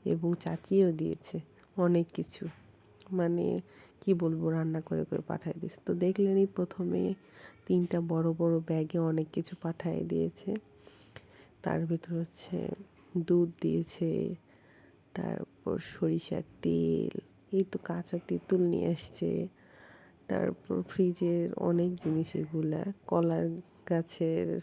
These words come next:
ওই তো ওইগুলা জিনিস আমি খাই। কলার গাছের কি জানি বলে ওইটা, আমাদের ওখানে থোর বলে।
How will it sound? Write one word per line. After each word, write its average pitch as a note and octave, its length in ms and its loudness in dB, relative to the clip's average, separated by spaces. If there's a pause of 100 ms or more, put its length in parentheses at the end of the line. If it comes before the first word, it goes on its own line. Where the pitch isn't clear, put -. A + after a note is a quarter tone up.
(120)
ওই F3 140 0
তো E3+ 180 -6
ওইগুলা E3+ 340 2
জিনিস E3+ 260 2
আমি E3 160 0
খাই। D#3+ 260 -6
কলার E3+ 320 -2
গাছের F3 360 -2
কি F#3 100 -2
জানি E3 280 0 (120)
বলে D#3+ 220 0
ওইটা, D#3+ 280 -4 (500)
আমাদের E3+ 300 2
ওখানে F#3 220 2 (100)
থোর F3+ 300 4
বলে। D3+ 320 0